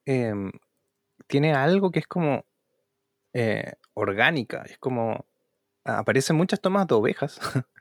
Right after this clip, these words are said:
y, y s-, no son o-, no, no son animalitos amaestrados, o sea, ellos tienen que haber estado grabando horas y horas las ovejas hasta que tengan una toma que les sirva.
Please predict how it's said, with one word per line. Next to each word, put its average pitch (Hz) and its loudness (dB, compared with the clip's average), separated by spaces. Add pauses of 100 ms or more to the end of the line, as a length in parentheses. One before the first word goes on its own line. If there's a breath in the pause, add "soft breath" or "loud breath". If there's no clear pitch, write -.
(1040 soft breath)
y, 113 2
y 107 -6
s-, - -8
no 117 -2
son 170 2
o-, 190 2 (260)
no, 123 2
no 117 0
son 147 2
animalitos 156 2
amaestrados, 135 2
o - 0
sea, 131 4
ellos 143 0
tienen 143 2
que 147 4
haber 139 2
estado 147 4
grabando 135 6
horas 151 4
y 147 6
horas 156 4
las 147 6
ovejas 156 6
hasta 143 2
que 120 4
tengan 143 4
una 143 2
toma 151 4
que 147 0
les 131 0
sirva. 175 -2